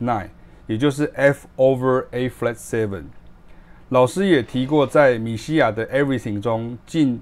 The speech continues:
副歌前的最后一个和弦，也是同样的五级十三降九，因为是同调，所以也是A flat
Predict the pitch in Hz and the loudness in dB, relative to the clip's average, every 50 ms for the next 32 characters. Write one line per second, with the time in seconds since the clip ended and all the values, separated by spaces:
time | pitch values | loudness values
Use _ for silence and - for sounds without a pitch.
0 | - - - 170 156 135 139 135 131 127 - - 104 98 104 101 - 160 143 135 | -10 -8 -4 -2 -2 0 0 0 0 0 -2 -6 -6 -6 -6 -4 -4 -2 0 0
1 | 135 127 120 113 104 104 101 98 104 - 104 90 92 98 - - - - - - | 0 -2 -2 -4 -6 -6 -6 -8 -8 -8 -12 -12 -12 -16 -18 -20 -20 -20 -20 -20
2 | - - - - - - - 127 117 110 - - 156 139 - 131 113 120 131 135 | -20 -20 -20 -20 -16 -8 -4 -4 -4 -2 0 0 0 0 0 -2 -2 0 0 0
3 | 120 117 107 107 107 98 95 - - - - - - - - - - - - - | 0 -2 -2 -2 -4 -4 -4 -8 -16 -20 -20 -20 -20 -20 -20 -20 -20 -20 -8 -4
4 | 135 127 120 117 110 - - 113 110 113 120 117 - - 117 107 - 135 123 127 | -2 -2 0 -2 -4 -4 -6 -4 -4 -4 -6 -6 -8 -10 -8 -2 0 0 0 0
5 | 127 123 - 139 117 104 98 - 92 85 - - - - - - - - - - | 0 0 0 -2 -2 -2 -4 -8 -10 -12 -14 -14 -16 -20 -20 -20 -20 -20 -20 -20
6 | - - - - - - - 175 190 202 202 196 180 160 143 - 170 156 - - | -20 -20 -20 -20 -14 -6 -2 0 0 2 4 4 2 2 2 0 0 -2 -2 -2
7 | - 113 110 120 123 - 147 131 117 104 92 - - - - - - - - - | -2 -2 -2 -2 0 2 2 2 2 0 -4 -10 -18 -20 -20 -20 -20 -20 -6 2
8 | 120 123 131 135 127 113 107 98 95 92 - - 117 117 - - 127 135 139 131 | 4 4 4 4 2 0 -2 -4 -6 -6 -6 -8 -8 -8 -6 -4 -2 -2 -2 -2
9 | - - - 127 127 120 | -4 -2 0 0 0 0